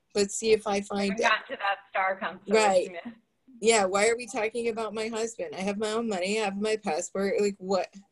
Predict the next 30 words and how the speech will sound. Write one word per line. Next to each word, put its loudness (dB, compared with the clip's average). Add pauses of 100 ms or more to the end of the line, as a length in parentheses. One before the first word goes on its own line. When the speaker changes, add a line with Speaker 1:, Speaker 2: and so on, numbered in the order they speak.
(380)
Speaker 1:
you 4
know, 8
do, 2
do 4
I 4
need 6
a 8
man 4
to 4
check 0
me 2
in -2
because 0
you -12
think 0
I 4
can't -2
sign 2
my 0
name, 2
or 2
what's 0
going 0
on -2
here? -2
What 4
are 2
you 4
asking -2
me?" -20